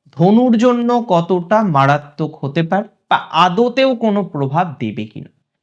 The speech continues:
just কিছুদিন আগেই আমরা দেখলাম, প্রায় আড়াই বছর আগে, আড়াই বছরের একটু কম সময়ের আগে,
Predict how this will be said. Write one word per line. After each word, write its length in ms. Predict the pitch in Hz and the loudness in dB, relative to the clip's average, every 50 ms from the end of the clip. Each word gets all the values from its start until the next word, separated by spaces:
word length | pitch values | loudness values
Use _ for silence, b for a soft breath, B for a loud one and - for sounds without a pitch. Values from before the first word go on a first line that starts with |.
| - 147 | -2 2
just 300 | 180 226 254 247 - - - | 4 4 2 2 -4 -10 -2
কিছুদিন 420 | - 233 214 - 269 240 269 277 277 | -2 -2 0 2 2 2 4 4 4
আগেই 320 | 247 226 214 240 240 226 | 4 2 2 2 2 2
আমরা 280 | 214 190 185 190 190 175 | 2 2 2 2 0 2
দেখলাম, 440 | 156 151 143 139 156 151 165 190 226 - _ _ _ _ _ | 0 -2 -4 -4 -4 -4 -4 -4 -6 -10 _ _ _ _ _
প্রায় 200 | - 170 175 175 | 0 2 4 4
আড়াই 220 | 156 156 160 165 | 4 2 2 -2
বছর 320 | 160 160 160 160 - 165 143 | -2 -4 -6 -6 -6 -4 -4
আগে, 240 | 135 123 147 233 - _ _ _ | -4 -4 -6 -12 -16 _ _ _
আড়াই 160 | - 131 135 139 | -4 -2 -2 -2
বছরের 380 | 139 143 139 - 151 156 160 160 - _ _ _ _ _ | -2 -4 -6 -6 -6 -6 -8 -8 -12 _ _ _ _ _
একটু 180 | 214 - - 226 | -8 -6 -6 0
কম 240 | - 196 180 180 | 0 2 2 2
সময়ের 440 | 175 165 - 170 151 143 135 135 123 | -2 -4 -4 -2 0 0 0 0 -2
আগে, 240 | 113 113 139 220 311 | -2 -6 -8 -10 -16